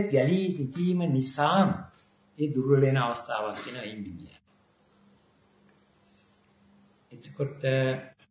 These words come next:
ආනාපාන සතිය ඔස්සේ සංකාර උපේක්ඛා සමාධියටපත් වූ විට ඉන් ඉදිරියට යන්නේ කෙසේදයි පහදෙනු දෙනු ලැබේ.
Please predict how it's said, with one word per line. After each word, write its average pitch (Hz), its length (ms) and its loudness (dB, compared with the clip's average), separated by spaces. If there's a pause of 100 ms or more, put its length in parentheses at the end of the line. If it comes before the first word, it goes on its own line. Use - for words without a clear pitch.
(1400)
ආනාපාන 175 680 4
සතිය 160 560 -2
ඔස්සේ - 580 -4 (1120)
සංකාර 151 640 -2
උපේක්ඛා 139 640 -4
සමාධියටපත් 127 1080 -8
වූ 113 200 -4
විට 92 280 -6 (1120)
ඉන් 139 140 -2 (160)
ඉදිරියට 170 600 2
යන්නේ 139 500 2
කෙසේදයි 120 640 -8
පහදෙනු 110 560 -16 (140)
දෙනු 104 300 -16
ලැබේ. - 460 -16